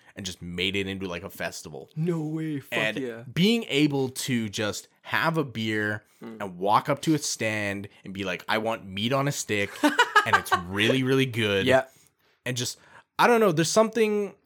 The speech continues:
Speaker 1: about that that I, I also really miss.
Speaker 2: Mm-hmm.
Speaker 1: Just being, you know, eating meat on a stick, drinking a beer outside, there's fireworks going on.
Speaker 2: Dude, it's the greatest.
Speaker 1: There's, there's something about that. It's, it's just so simple,
Speaker 2: Mm.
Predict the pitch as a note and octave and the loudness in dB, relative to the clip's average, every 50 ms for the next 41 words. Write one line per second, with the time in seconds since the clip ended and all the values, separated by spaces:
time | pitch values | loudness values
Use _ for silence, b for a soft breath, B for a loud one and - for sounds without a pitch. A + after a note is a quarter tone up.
0 | _ - C3 B2 G2+ - A#2+ A#2 B2 B2+ - G2+ F#2+ F#2 G#2 G#2 G#2 G#2 G2+ - | _ -2 -2 -2 0 2 4 4 4 4 0 -4 -6 -2 0 2 2 2 0 -2
1 | - G2 F#2 G2 G2 F#2+ F#2+ F#2 - - - F#2+ F#2+ G2 G2+ G2+ G2 - - - | -8 -10 -6 -2 -2 0 0 -2 -4 -6 -6 -4 -4 -2 -4 -6 -8 -10 -4 -2
2 | G2 G#2+ A2 - F2+ G2+ G#2+ - - C#3+ A#2 G2 F2+ F#2 G2 G2 G2 F#2+ E2+ E2+ | 0 0 0 -2 -2 -4 -4 -2 -4 -4 -4 -4 -4 -6 -6 -4 -6 -6 -8 -6
3 | E2+ E2+ F#2 A2+ - - - - A#2 B2 B2+ C3 C3 - C#3+ D#3+ E3+ A#2 F#2+ G#2 | -4 -4 -4 -4 -4 -6 -4 -2 0 2 4 4 4 4 4 2 2 -2 -4 -4
4 | G#2+ G#2+ G2+ G2+ G2 F#2+ F#2+ F#2+ F#2+ F#2+ F#2 F2+ F2 F2 F#2+ - _ _ _ _ | -4 -2 -2 -4 -4 -6 -8 -8 -10 -10 -8 -8 -10 -10 -12 -16 _ _ _ _
5 | - - - - - D3+ D#3+ F3 F3+ F3 E3 D3 D3 D3+ D#3+ D#3+ - C3+ C3 D3 | -20 -20 -20 -14 -6 -2 0 2 2 2 2 2 2 0 0 0 0 0 2 2
6 | D#3 D3 - - - C#3+ C#3 C3+ - _ _ _ _ _ _ _ _ _ _ _ | 2 0 -2 -2 0 0 0 0 -2 _ _ _ _ _ _ _ _ _ _ _
7 | - A2 A2 B2 C#3 D#3 D3+ D3 D#3 C3 B2 C3 B2+ B2+ B2 B2 - - A#2 A#2+ | -10 -4 -2 0 2 2 2 0 0 0 0 0 0 2 0 0 -2 -2 -2 0
8 | C3+ C3+ - - - B2+ B2 B2 A#2+ A#2 A2+ G#2 G2+ G2 - - - B2+ B2+ C3 | 0 0 -2 -4 -2 0 0 0 0 0 -2 -4 -6 -8 -6 -2 0 2 2 2
9 | C3 B2+ B2+ B2 - - C3+ B2 B2 A#2 A2 A2 A2 G#2+ G#2+ G2+ - - - - | 2 0 -4 -6 -6 -4 -4 -2 -2 -2 -2 -2 -2 -4 -4 -6 -10 -10 -6 -6
10 | D3 D3 D3 C#3+ - C#3+ B2 B2+ A#2 A2 - D#3+ G3 G#3+ - - - F#3+ G3 A3 | -6 -6 -6 -8 -8 -8 -6 -4 -4 -4 0 2 2 2 2 0 0 4 4 6
11 | A3 - - G#3+ A3+ B3+ - C4 B3+ B3 A#3+ A#3+ A#3 - - _ _ _ - D#3+ | 6 6 6 6 6 6 4 2 0 0 0 -2 -6 -8 -12 _ _ _ -6 -4
12 | E3+ C#3 C#3 D#3 D3+ D3+ D3+ D3+ D3 - _ _ - A#2 G#2 A2+ A#2+ B2+ B2 A#2+ | -4 0 2 2 4 4 4 2 0 -4 _ _ -18 -10 -4 -2 0 2 0 0
13 | - - _ _ - A#2+ - - - - - - b b b b b b b b | -2 -6 _ _ -10 -10 -8 -10 -12 -12 -14 -18 b b b b b b b b
14 | b _ _ _ _ - D3 C#3+ - F3 D#3 - - F3 E3+ E3+ D#3+ D3 C#3 - | b _ _ _ _ -10 -6 -4 -2 -2 -2 0 4 4 6 6 6 4 2 0
15 | - - - - E3+ F3+ D#3 F#3 F#3+ F#3+ G3 G3+ G3+ G3+ - A#3 B3+ C4 C4 B3+ | -4 -2 0 2 2 2 4 6 8 8 8 8 6 2 -4 -8 -8 -6 -8 -8
16 | A3 | -10